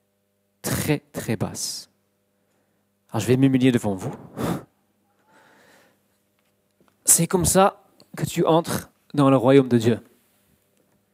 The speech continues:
Totalement à plat.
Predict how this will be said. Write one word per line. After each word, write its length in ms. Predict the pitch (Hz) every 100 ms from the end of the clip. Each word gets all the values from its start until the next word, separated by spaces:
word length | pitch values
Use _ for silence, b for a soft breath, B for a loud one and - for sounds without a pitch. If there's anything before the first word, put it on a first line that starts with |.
| _ _ _ _ _ _ - B B B _ _ b b b b b _ -
Totalement 540 | 165 165 151 139 139 -
à 100 | 127
plat. 300 | 123 117